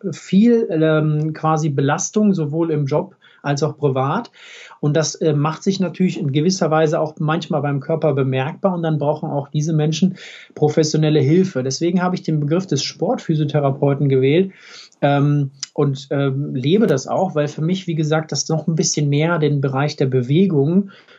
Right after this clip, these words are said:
äh, repräsentiert, aber nicht unbedingt nur Sport. Das heißt, es ist, wie gesagt, eine, eine Sache, die vielschichtig ist.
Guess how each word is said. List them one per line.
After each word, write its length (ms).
äh, 80
repräsentiert, 1400
aber 240
nicht 220
unbedingt 440
nur 180
Sport. 680
Das 240
heißt, 300
es 100
ist, 180
wie 120
gesagt, 440
eine, 360
eine 180
Sache, 320
die 140
vielschichtig 640
ist. 300